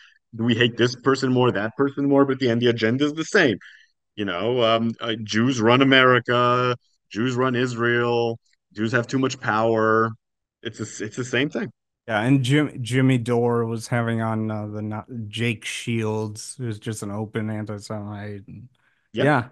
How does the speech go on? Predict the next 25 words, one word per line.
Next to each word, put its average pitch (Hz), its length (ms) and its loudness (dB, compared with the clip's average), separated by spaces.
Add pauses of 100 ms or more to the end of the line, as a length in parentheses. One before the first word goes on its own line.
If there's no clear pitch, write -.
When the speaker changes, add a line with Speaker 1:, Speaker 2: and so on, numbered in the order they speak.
Speaker 2:
no, 156 360 0 (640)
that's 165 200 2
the 190 100 2
thing. 165 340 2
Um, 175 560 4 (320)
w-, 180 200 -2
but 180 280 4
what 247 220 0
do 349 60 8
you 330 120 8
make 254 280 0
of 196 100 -2
my 185 220 2
thesis 156 680 -2
about 123 440 0
the, 117 280 0
the, 120 240 -2 (220)
the 120 300 -4 (120)
anti-Semitism's 120 1600 -2
role 113 600 0
in 113 120 -4
this 107 340 -8
more 117 200 0
diverse 107 580 -6
America 98 680 -10